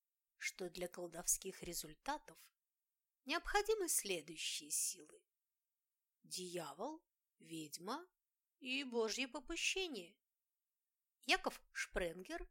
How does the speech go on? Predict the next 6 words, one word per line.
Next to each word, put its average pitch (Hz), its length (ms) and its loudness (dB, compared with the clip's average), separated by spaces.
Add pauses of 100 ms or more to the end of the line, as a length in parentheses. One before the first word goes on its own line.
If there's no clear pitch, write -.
(140)
Генрих 214 520 0
Инститорис, 339 840 -2 (480)
Молот 214 720 -4 (200)
ведьм. 180 480 -2 (1700)
"Акстись, 226 640 2
наблюдатель!" 180 760 -2